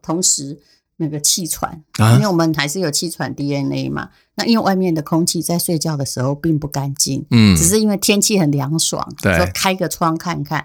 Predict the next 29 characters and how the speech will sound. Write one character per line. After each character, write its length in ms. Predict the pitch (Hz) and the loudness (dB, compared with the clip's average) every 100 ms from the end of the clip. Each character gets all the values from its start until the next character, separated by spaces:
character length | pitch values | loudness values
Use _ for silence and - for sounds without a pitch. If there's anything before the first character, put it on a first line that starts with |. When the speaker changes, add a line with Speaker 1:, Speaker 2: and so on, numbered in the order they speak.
| - | -4
Speaker 2:
对。 160 | - 92 | -4 2
Speaker 1:
后 100 | 240 | 4
来 140 | 185 | 4
我 40 | 135 | 4
们 160 | 139 | 2
就 160 | 147 190 | 2 0
只 200 | 185 131 | 0 -2
好 180 | 147 143 | -2 -4
都 180 | - 147 | -4 -4
关 320 | 147 143 147 | -2 -2 -2
窗 320 | - 143 147 | -4 -4 -4
睡 300 | - - 131 | -4 -4 -4
了。 160 | - - 160 | -6 -12 0
Speaker 2:
嗯。 340 | 123 107 95 87 | 4 6 4 2
Speaker 1:
嗯。 80 | 95 - - | -4 -8 -4
那 80 | 185 | 0
很 160 | 165 | 0
多 160 | 160 190 | 2 2
人 120 | 165 | 2
有 100 | 139 | 0
这 140 | - | 0
样 120 | 175 151 | 0 0
的 80 | |
状 300 | 131 175 147 | -2 -2 -2
况， 260 | 135 160 143 | -2 -2 0
就 80 | 147 | -2
是 160 | - - - - | -4 -8 -12 -12
同 220 | - 220 269 | 0 4 6
时 360 | - 170 185 | 4 2 -2